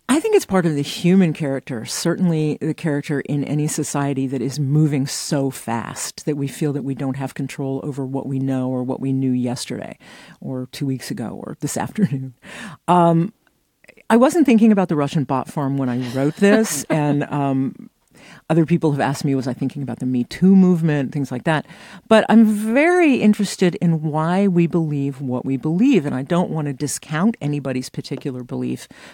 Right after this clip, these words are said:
Speaker 1: But I know that in conversation, sometimes people will say things. Um, and let's go to song lyrics, for example, which is, you know, somebody will say, "Oh, the lyrics to that song are such and such." And you go, "No, they're not. Why do you think that?"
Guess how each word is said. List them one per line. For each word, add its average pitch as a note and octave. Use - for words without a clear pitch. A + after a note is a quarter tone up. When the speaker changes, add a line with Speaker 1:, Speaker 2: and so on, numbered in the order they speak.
Speaker 1:
But A3+
I G3+
know A3+
that G3+
in F#3
conversation, F#3
sometimes D#3
people D3+
will C#3
say B2+
things. B2+
Um, C3+
and C#3+
let's G#3+
go A3+
to F3+
song E3
lyrics, B2
for -
example, -
which -
is, -
you F3
know, D3
somebody D3+
will D3
say, D#3+
"Oh, B3
the G3
lyrics G3
to E3+
that D3+
song D#3
are -
such -
and E3+
such." -
And D3
you -
go, -
"No, G#3+
they're -
not. B3+
Why F#3+
do D4
you E4+
think F4
that?" -